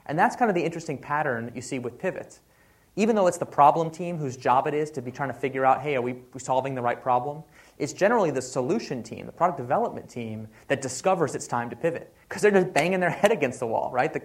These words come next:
the theory says, "If we make this product just a little bit better, we'll do a little bit better with customers," and yet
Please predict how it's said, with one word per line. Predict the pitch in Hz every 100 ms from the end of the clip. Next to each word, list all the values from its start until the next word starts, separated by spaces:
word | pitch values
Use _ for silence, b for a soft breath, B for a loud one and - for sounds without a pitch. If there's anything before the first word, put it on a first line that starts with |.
| -
the | 139
theory | 123 208 214 220
says, | 190 202 190 123 123 B B
"If | 123
we | 147 196
make | 185 180
this | 170
product | - 170 156
just | 135
a | 135
little | 147
bit | 147 -
better, | 151 165 120
we'll | 139
do | 131 160 175
a |
little | 131 123
bit | 123
better | 123
with | 127 -
customers," | 175 - 117 113 120
and | 123 123
yet | 131 -